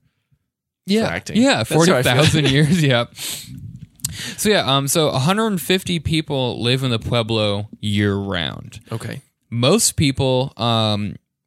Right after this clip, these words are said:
Speaker 1: they own homes, uh, like, elsewhere on the reservation land, and they come back to the Pueblo for the winter, I believe.
Speaker 2: Interesting.
Speaker 1: Um,
Speaker 2: So they're, is that, do you know why?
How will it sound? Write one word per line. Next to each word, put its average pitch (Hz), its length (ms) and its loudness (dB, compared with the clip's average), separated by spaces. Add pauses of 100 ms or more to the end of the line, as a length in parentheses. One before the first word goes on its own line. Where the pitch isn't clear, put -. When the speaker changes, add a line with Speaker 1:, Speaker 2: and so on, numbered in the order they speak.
Speaker 1:
they 127 220 0
own 123 540 0 (100)
homes, 139 760 -4 (180)
uh, 104 400 -2 (340)
like, 101 500 -10 (200)
elsewhere 120 420 0
on 104 100 -2
the 98 60 -2
reservation 98 640 -2
land, 135 320 -4
and 107 120 -10
they 98 80 -4
come 110 280 -6
back 113 280 -2
to - 100 -8
the 98 100 -4
Pueblo 95 640 -4
for 98 560 -6
the 92 180 -8
winter, 165 680 -6 (440)
I 160 100 -8
believe. 254 520 -6 (140)
Speaker 2:
Interesting. - 640 -6
Speaker 1:
Um, 107 800 -2
Speaker 2:
So 101 180 -2
they're, 113 440 0 (680)
is 120 100 -6
that, 117 260 -2 (460)
do 127 120 -2
you 131 60 0
know 117 120 0
why? 90 320 -4